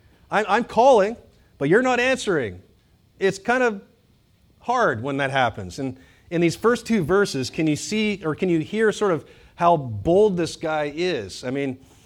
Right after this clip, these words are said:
he's very urgent. He's very desperate. You see, his fear is that God is not listening, that God has shut his ears towards him,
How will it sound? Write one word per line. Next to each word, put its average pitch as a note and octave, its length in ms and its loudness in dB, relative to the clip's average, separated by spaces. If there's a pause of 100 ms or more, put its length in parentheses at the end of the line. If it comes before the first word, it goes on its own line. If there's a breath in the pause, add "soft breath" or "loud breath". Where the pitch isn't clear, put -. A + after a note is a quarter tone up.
(200 loud breath)
he's D#3 240 0
very F#3 380 2
urgent. G#3 440 4
He's C#3+ 160 -4
very E3 400 0 (400 loud breath)
desperate. D3+ 640 0
You B2+ 100 -8
see, F#3 320 -4
his D#3 240 -2
fear G#3 520 -2
is E3+ 640 -2 (240 soft breath)
that D3 340 2
God D#3 540 2 (280 soft breath)
is E3+ 260 2
not G#3+ 280 2
listening, B2+ 480 -4 (720)
that C#3+ 100 0
God F3 260 6
has F3+ 140 0
shut G#3 240 0
his E3+ 160 -2
ears G#3 420 0
towards F#3 440 -2
him, G#2 340 -6